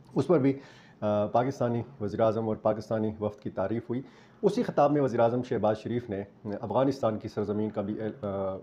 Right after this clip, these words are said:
بتایا تھا اور انہوں نے کہا تھا کہ افغان سرزمین جو ہے پاکستان کے اندر، آ، حملوں میں استعمال ہو رہی ہے۔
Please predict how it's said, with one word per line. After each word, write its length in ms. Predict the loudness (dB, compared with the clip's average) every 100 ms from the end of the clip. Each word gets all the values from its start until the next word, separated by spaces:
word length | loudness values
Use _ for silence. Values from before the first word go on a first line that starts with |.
| -8
بتایا 280 | 2 2 4
تھا 140 | 2
اور 100 | 2
انہوں 140 | 0
نے 80 | -2
کہا 180 | -2 -2
تھا 100 | -2
کہ 120 | -6
افغان 280 | -2 0 -2
سرزمین 440 | -4 -6 -2 0
جو 100 | 0
ہے 100 | -4 -8 -14 -20 0
پاکستان 540 | 0 0 -2 2 2 2
کے 120 | 0
اندر، 220 | 2 0 -2 -18 -10
آ، 140 | -2 0 2
حملوں 260 | 2 2
میں 100 | 0
استعمال 360 | -4 -2 0 0
ہو 120 | -2
رہی 160 | -6
ہے۔ 100 | -8